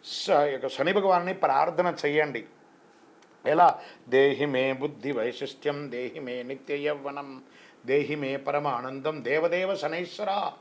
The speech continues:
కాకధ్వజాయ విద్మహే ఖడ్గహస్తాయ ధీమహి, తన్నో మంద ప్రచోదయాత్" చెప్పి ఆయన్ని ప్రార్థన చేయండి. అనుగ్రహం పొందండి ఆ యొక్క శని భగవానుడి దగ్గర.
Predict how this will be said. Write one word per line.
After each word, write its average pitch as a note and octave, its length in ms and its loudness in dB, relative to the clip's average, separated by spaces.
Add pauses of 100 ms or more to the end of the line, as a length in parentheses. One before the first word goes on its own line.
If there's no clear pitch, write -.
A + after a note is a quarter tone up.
(460)
కాకధ్వజాయ C3+ 840 2
విద్మహే C#3+ 540 -6
ఖడ్గహస్తాయ D3 640 -2
ధీమహి, D#3+ 300 -8 (420)
తన్నో F3 280 2
మంద E3+ 180 -2
ప్రచోదయాత్" E3+ 680 2
చెప్పి E3+ 200 -2
ఆయన్ని D#3 260 0
ప్రార్థన G3+ 680 2
చేయండి. E3+ 440 -6 (640)
అనుగ్రహం G3 800 2
పొందండి F3+ 460 0
ఆ D#3 160 2
యొక్క D3 240 -4
శని C#3 200 -4
భగవానుడి E3 420 -2
దగ్గర. D#3 300 0